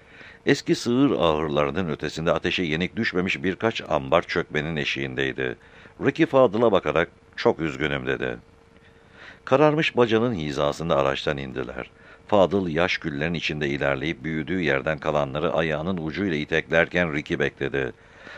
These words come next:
Sonra sığır ahırının ve iğrenç içerikleri yağmurdan kabarmış lağım çukurunun yanından geçerek babasının çapulculardan korumak için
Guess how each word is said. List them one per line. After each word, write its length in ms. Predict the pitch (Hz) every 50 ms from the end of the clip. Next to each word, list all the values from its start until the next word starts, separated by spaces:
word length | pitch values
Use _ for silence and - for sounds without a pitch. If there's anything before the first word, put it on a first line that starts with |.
| - -
Sonra 280 | - - 170 175 180 151
sığır 340 | - - - 127 143 151
ahırının 600 | 110 - 80 76 73 76 76 71 71 85 90 78
ve 100 | 76 76
iğrenç 500 | 62 80 90 85 80 71 92 104 95 -
içerikleri 520 | 76 - - 87 78 78 - - 80 76 76
yağmurdan 560 | 71 71 71 71 71 73 76 65 76 85 87
kabarmış 540 | 80 76 69 71 71 65 65 71 87 - 73
lağım 320 | 73 76 80 90 107 113
çukurunun 360 | 107 - - - 82 80 80
yanından 520 | 80 73 76 73 76 73 71 82 95 101 85
geçerek 440 | 76 73 - 73 69 67 73 - - - - - - - -
babasının 500 | 98 110 101 110 104 - 104 98 107 98
çapulculardan 840 | 80 - - 82 71 92 98 85 - 92 95 92 90 87 92 98 90
korumak 460 | - - 85 87 82 82 - - -
için 300 | 80 - - 85 87 80